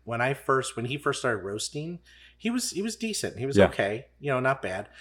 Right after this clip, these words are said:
Speaker 1: Um, I had been roasting a little bit longer where I was, you know, and had a little more developed palate and everything. And I know this sounds really like I'm a jerk, you know,
Speaker 2: Mm-hmm.
Speaker 1: and everything, but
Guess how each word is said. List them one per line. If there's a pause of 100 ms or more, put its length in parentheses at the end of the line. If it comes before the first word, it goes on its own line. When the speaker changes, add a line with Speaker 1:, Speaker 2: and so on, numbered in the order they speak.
(320)
Speaker 1:
Um,
I
had
been
roasting
a
little
bit
longer
where
I
was,
you
know,
and
had
a
little
more
developed
palate (460)
and
everything.
And
I
know
this
sounds
really
like
I'm
a
jerk,
you
know,
Speaker 2:
Mm-hmm. (380)
Speaker 1:
and
everything,
but